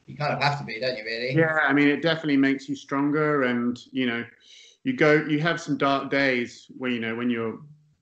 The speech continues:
Speaker 2: having, you're going through all these things, but, you know, you go through that, you have a cry,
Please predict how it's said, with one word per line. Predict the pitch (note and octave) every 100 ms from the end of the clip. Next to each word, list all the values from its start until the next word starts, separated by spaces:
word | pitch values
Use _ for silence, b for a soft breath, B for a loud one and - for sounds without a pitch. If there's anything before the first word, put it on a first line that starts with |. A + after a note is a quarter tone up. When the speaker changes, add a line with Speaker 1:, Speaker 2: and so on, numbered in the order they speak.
| _ - - - - _ _
Speaker 2:
having, | A2 G#2+ B2+ C3 - -
you're | A2+
going | A2 B2 B2 B2
through | A2
all | G#2+
these | A2 -
things, | - A#2 A2+ A2 F#2+
but, | A#2+ A#2+ - - - B B B _ _ -
you | B2+
know, | A#2 A2+ A2+ _
you | D3 B2
go | C#3 C3+
through | C#3+ C3
that, | C#3 C3+ C#3
you |
have | C3 C3
a |
cry, | B2+ C#3 C3+ C3+ C3+ C3